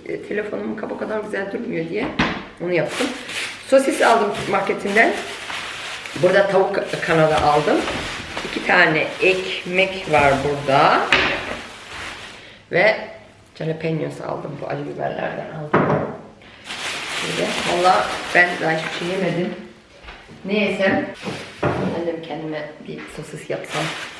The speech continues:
yesem. Şurada şeyin içinde, tost makinesinin içinde bir tane canım çekti şimdilik. Saat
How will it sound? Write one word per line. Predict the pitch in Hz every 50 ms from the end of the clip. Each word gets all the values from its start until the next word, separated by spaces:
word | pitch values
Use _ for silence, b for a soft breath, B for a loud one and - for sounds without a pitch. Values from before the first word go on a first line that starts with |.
| - - - - - - - -
yesem. | - 160 160 160 - 147 160 160 - - - - - - - - - - - - - - - -
Şurada | - - 170 160 - 160 151 156 156 - - - - - - - - - - - - -
şeyin | - - 151 151 151 151 151 143
içinde, | - - - 170 - 147 143 139 139 - - - - - - - - - - - - - - - - - - - - - - - - - - - - - - - - - - -
tost | - 160 - - -
makinesinin | 147 147 147 147 151 151 147 - - - - - -
içinde | - - 156 151 139 143 143 143
bir | 147 160 -
tane | 143 139 139 139 139 147 175 180 - - - - - - - - - - - - - - -
canım | - 151 151 156 - -
çekti | - 147 139 - - -
şimdilik. | - - - - 143 165 165 - - - - - - - - - - - - - - - - - - - - - - -
Saat | 143 -